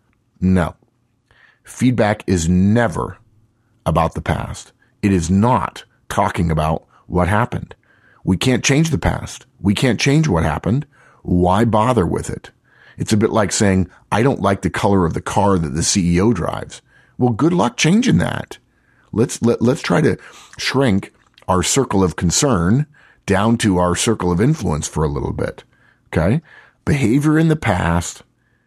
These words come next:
is only of interest to us because of its value predicting future behavior. An effective manager has no interest in punishing past behavior. It's dead. When we fire someone,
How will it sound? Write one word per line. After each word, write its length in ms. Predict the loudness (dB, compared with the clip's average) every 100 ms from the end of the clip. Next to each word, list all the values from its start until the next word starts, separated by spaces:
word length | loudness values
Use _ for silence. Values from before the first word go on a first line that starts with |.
| _ _ _
is 180 | -4 -4 -2
only 640 | 2 4 2 0 -2 -6 -6 -2
of 160 | 0
interest 460 | 2 2 2 -2 -4
to 120 | -6
us 380 | -4 -4 -8 -14 _ _ _ -20 _
because 400 | -4 0 0 2
of 120 | 2
its 140 | 0 -2
value 560 | 0 0 2 2 0
predicting 640 | 0 -4 -2 -4 -2 0 0
future 300 | 0 -2 -2
behavior. 520 | -2 -2 -4 -8 -14 _ _ _ _ _ _ _ _ _ _ -4
An 100 | -2
effective 440 | 0 -2 -2 0
manager 340 | 2 2 2 2
has 220 | 0 2
no 320 | 2 2 0
interest 400 | 0 0 0 -2
in 160 | -4 -6
punishing 720 | -4 0 2 2 2 2 0 -2 -14 -20 -6
past 360 | -2 0 0
behavior. 500 | 0 -2 0 0 0 -2 _ _ _ -6
It's 160 | -4
dead. 240 | 0 -2 -4 -8
When 180 | -2 2
we 140 | 2 2
fire 400 | 0 0 2 2
someone, 480 | 2 2 2 0